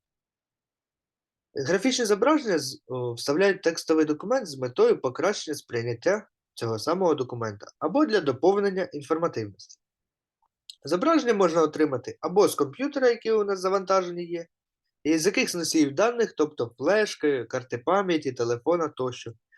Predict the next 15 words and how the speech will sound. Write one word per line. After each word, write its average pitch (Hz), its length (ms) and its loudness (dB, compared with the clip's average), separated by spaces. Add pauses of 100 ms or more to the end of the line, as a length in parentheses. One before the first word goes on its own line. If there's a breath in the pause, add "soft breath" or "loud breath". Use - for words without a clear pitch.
(200 soft breath)
або 285 260 2
ж 226 80 -2
завантажити 185 600 0
їх 175 220 -2 (120)
з 143 120 -8
інтернету. 123 480 -6 (1700)
Які 202 240 0
властивості 269 680 4
мають 185 340 2
графічні 208 460 -4
зображення, 127 580 0 (280)
вставлені 202 480 0
в 139 80 -6
текстовий 123 400 -4
документ? 117 380 -10